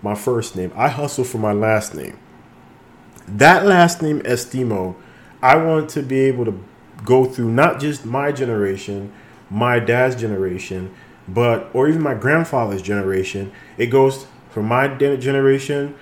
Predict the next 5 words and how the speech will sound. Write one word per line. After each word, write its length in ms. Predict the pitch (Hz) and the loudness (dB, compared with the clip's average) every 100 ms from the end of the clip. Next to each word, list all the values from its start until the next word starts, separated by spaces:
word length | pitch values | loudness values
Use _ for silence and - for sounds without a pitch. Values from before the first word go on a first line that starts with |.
| - - 101 | -20 -14 -6
my 140 | 107 | -4
daughter's 440 | 95 113 120 123 | 0 2 2 0
generation, 800 | 123 127 123 127 127 131 135 127 127 110 | 0 0 2 2 2 -2 -6 -6 -10 -6
and 140 | 117 | 0
even 380 | 127 123 120 | 2 0 -2